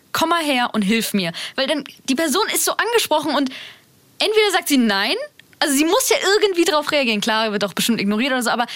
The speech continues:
ich glaub, das ist noch mal ganz vielleicht hilfreicher Tipp, einfach zu sagen, gezielt, "Hey, Sie, helfen Sie mir.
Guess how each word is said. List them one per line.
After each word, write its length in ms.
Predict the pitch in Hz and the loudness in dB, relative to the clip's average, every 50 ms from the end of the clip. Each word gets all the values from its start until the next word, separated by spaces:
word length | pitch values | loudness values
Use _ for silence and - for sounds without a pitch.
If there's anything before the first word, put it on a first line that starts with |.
| - - | -10 -8
ich 60 | - | -4
glaub, 180 | - 294 294 - | -2 -2 -2 0
das 200 | - 359 370 - | 0 0 0 0
ist 120 | 370 - | -2 0
noch 100 | 349 339 | 0 0
mal 140 | 320 311 285 | 0 0 0
ganz 360 | 254 285 311 320 320 - - - - - - - | 2 0 0 0 -2 -2 -4 -6 -8 -12 -12 -4
vielleicht 260 | - 294 311 294 - | -2 0 0 0 -2
hilfreicher 580 | - 254 339 349 330 - 285 285 294 285 277 - | -2 0 0 0 0 0 0 0 0 0 -2 0
Tipp, 240 | - 320 320 - - | 0 -2 -2 -2 -2
einfach 220 | 302 320 320 285 | -4 -2 -2 -2
zu 100 | - 269 | -2 0
sagen, 280 | 269 285 277 277 277 269 | 0 0 0 0 0 -2
gezielt, 420 | 262 240 - - 302 311 294 269 | -2 -2 0 0 0 0 0 0
"Hey, 220 | 247 277 247 247 | 0 0 0 0
Sie, 200 | 214 220 240 233 | 0 0 2 2
helfen 280 | 247 247 226 202 220 208 | 0 0 -2 -2 -2 -2
Sie 100 | 185 196 | 0 -2
mir. 240 | 190 190 185 175 | -2 -2 -2 -4